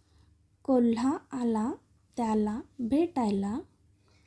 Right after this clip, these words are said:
सिंह म्हणाला, "मला भूक लागली, मी आजारी आहे. तू इथे जवळच शिकार शोध." "हां, लगेच निघतो,"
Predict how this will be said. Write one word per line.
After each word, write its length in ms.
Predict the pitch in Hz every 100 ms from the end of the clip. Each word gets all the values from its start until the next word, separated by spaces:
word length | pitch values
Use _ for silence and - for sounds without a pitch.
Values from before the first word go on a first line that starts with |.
| - - _
सिंह 540 | - - 302 440 339 285
म्हणाला, 640 | 247 214 202 196 202 233 415 _ _ _ _ _ _ -
"मला 560 | 240 240 240 233 254 339
भूक 540 | 277 220 240 330 370
लागली, 580 | 339 277 226 233 233 240 - _ _ _ _ _ _ -
मी 280 | 247 359 - -
आजारी 560 | 240 226 226 214 - -
आहे. 340 | 330 262 214 - _ _ _ _ _ _ _ _ _ _ -
तू 200 | 320 427 -
इथे 560 | 285 247 - 220 247 - _ _ 226 214
जवळच 680 | 247 226 240 240 269 320 - -
शिकार 560 | - 240 - 226 226 - _
शोध." 440 | - - 277 233 196 - _ _ _ _ _ _ _ _ _ _ _ _ -
"हां, 240 | 262 - - _ _ _ _ 247
लगेच 540 | 233 220 277 381 -
निघतो," 580 | 320 247 247 - 196